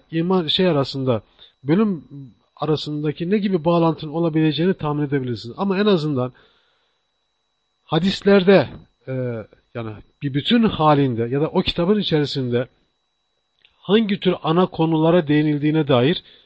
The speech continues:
bilgileri de elde etmeniz gerekiyor. Mesela bir humus meselesi nedir diye soraca-, sorulacak olursa en azından bu konuda bir bilgi sahibi olmanız gerekiyor.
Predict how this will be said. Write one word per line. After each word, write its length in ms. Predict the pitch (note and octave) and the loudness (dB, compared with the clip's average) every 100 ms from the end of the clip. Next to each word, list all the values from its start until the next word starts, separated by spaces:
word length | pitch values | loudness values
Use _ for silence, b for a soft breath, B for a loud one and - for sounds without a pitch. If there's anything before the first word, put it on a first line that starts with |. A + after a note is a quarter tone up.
| b b | b b
bilgileri 420 | G#3 A3 F#3 F#3 F3+ | -4 0 2 4 4
de 40 | |
elde 180 | E3+ D#3+ | 2 -2
etmeniz 360 | - D#3 D3+ | -2 -2 0
gerekiyor. 380 | B2 A#2+ A#2 C3 | 0 -4 -4 -6
Mesela 400 | G3 - F3 F3 | -4 -2 0 0
bir 160 | E3 C#3 | -4 -10
humus 560 | D3 E3 - G#3 G#3+ | -10 -10 -4 -2 -2
meselesi 500 | E3 C3+ C#3+ C3+ D#3+ | -2 -2 -2 -4 -2
nedir 300 | C3 G2+ F#2 - _ _ _ _ _ _ _ _ _ _ _ _ _ _ _ - | -4 -4 -8 -12 _ _ _ _ _ _ _ _ _ _ _ _ _ _ _ 2
diye 160 | F3+ | 2
soraca-, 440 | E3 F#3 F3+ D3 D3 | 4 4 2 2 -4
sorulacak 500 | E3+ E3 D3+ D3+ E3+ | 0 2 2 0 0
olursa 340 | F#3+ C3 F#3+ | 0 0 -4
en 120 | G3+ | 0
azından 340 | G#3+ D#3+ F#3 F#3+ | 0 0 -4 -4
bu 60 | |
konuda 340 | G3 F3+ F#3+ F3+ | -2 0 0 0
bir 100 | E3 | -4
bilgi 240 | D3 F3+ | -4 -4
sahibi 300 | - D#3+ D#3+ | -2 -2 0
olmanız 360 | D#3 D3 D#3 C3+ | -2 0 -2 -2
gerekiyor. 400 | C3+ A2+ - | -2 -4 -6